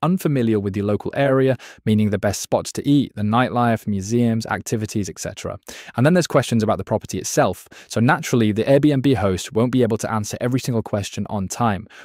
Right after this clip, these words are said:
which can lead to a poor experience, which means bad reviews. And we all know when booking a place to stay,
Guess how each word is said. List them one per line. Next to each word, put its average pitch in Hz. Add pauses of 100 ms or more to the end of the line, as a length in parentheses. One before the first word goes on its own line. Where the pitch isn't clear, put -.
which -
can 117
lead 113
to 110
a 101
poor 101
experience, 143
which -
means 107
bad 101
reviews. 98 (280)
And 110
we 117
all 160
know 123
when 110
booking 131
a 117
place 113
to 101
stay, 120